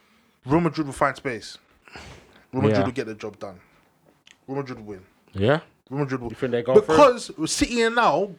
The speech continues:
Speaker 1: they, are you, you expect City to sit and sit at
Speaker 2: No,
Speaker 1: Etihad?
Speaker 2: City, no, City don't know how to sit.
Speaker 1: Right.
Speaker 2: They're not gonna win it.
Speaker 1: You, you stay there and let, uh, V-, uh, Vickers, uh, Vickers, uh, whatever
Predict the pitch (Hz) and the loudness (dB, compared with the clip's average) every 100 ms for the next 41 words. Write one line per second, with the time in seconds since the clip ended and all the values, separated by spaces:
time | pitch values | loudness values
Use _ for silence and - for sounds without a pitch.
0 | _ 185 185 - - - - - 185 220 | _ 2 2 -16 -20 -20 -20 2 4 4
1 | 226 - 208 254 285 - 285 - 294 202 | 0 -2 2 4 4 6 4 6 2 2
2 | 185 180 285 - - 165 165 147 110 _ | 0 4 2 2 2 2 2 -4 -16 _
3 | - - - 190 175 - 147 127 143 165 | -8 0 2 4 2 4 4 6 4 4
4 | 117 127 113 104 - 120 113 113 104 98 | 2 -2 -2 -2 -2 -2 2 0 0 -4
5 | - 98 - 113 139 156 156 - 120 110 | -6 -12 -6 2 2 4 0 0 -4 -2
6 | 101 101 98 90 - - - - - 170 | -4 -6 -8 -12 -16 -20 -20 -20 -6 2
7 | 254 277 175 233 302 285 277 277 240 147 | 2 2 -2 0 2 2 2 2 0 0
8 | 127 175 - 156 170 190 - - - _ | 2 0 0 -2 2 2 0 -20 -20 _
9 | 160 160 156 147 151 165 170 165 160 208 | 0 2 2 0 -4 0 2 2 0 -4
10 | - 175 170 165 160 185 180 170 175 156 | -2 -2 0 2 0 0 -6 -2 0 0
11 | 151 175 165 | 2 0 0